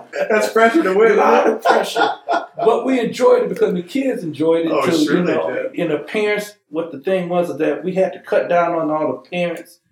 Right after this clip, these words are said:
Speaker 2: talking and getting upset and how come their kids not playing and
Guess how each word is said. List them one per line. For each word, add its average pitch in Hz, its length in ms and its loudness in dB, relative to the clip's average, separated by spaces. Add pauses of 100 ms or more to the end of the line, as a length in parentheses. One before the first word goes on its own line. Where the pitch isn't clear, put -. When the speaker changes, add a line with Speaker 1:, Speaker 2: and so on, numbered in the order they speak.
(360)
Speaker 2:
talking 175 800 0
and 135 320 -4 (200)
getting 175 280 -2
upset 170 480 0
and 139 60 -4
how 165 160 2
come 175 180 -4
their 165 120 -2
kids 165 340 -2
not 156 280 -4
playing 165 580 -2
and 135 180 -4